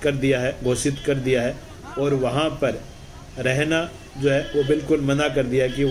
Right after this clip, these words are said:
यहाँ किसी को रहना नहीं है। रात होने पे वहाँ रहना अलाउ नहीं है।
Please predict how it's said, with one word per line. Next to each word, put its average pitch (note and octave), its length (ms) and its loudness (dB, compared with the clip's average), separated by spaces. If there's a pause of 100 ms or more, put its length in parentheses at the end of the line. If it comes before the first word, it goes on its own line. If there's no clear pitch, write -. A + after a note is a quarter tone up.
(140)
यहाँ C3 340 0
किसी C3+ 260 0
को C#3+ 160 4 (160)
रहना C3+ 320 2
नहीं C#3 280 0
है। B2 100 0 (760)
रात D3 420 0
होने C3+ 320 2
पे D3 180 2 (360)
वहाँ C3+ 260 0 (340)
रहना C3+ 300 0 (160)
अलाउ C#3+ 340 4 (120)
नहीं C#3 300 2
है। B2 180 0